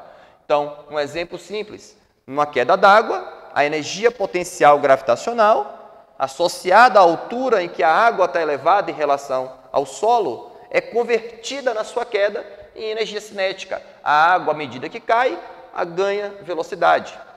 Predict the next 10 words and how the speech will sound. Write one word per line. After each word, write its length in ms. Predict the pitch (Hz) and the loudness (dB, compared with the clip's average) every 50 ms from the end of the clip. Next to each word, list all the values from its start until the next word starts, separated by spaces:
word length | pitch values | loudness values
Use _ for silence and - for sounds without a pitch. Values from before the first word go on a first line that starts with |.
| - - _ _ _ _ _ _ _ _ _ _ _ _ | -20 -20 _ _ _ _ _ _ _ _ _ _ _ _
Outra 360 | - 247 285 320 - 277 240 | 2 4 4 4 4 0 -2
forma 380 | - - - 240 240 226 214 196 | -2 0 0 2 2 2 0 -4
de 100 | 165 180 | -6 -4
energia 400 | 170 160 143 123 123 139 139 135 | -4 -6 -6 -8 -8 -6 -6 -6
importante 760 | 139 131 - 120 110 - - 185 190 190 185 - - - - - - _ _ _ _ _ - | -6 -4 -6 -6 -6 -4 -4 -4 -4 -4 -4 -8 -12 -14 -14 -20 -20 _ _ _ _ _ 0
é 80 | - 170 | 2 2
a 40 | |
energia 480 | 185 196 208 190 165 143 170 190 220 214 | 2 2 0 -4 -4 -6 -6 -4 -4 -4
potencial 800 | 214 - 190 190 190 - 185 180 - - - 170 160 160 175 180 | -4 -4 -6 -6 -6 -6 -10 -10 -10 -6 0 2 2 2 2 2
elástica. 760 | 165 147 139 147 160 147 - - - - - - 101 101 | 2 2 2 2 2 0 -2 -8 -16 -16 -12 -8 -8 -10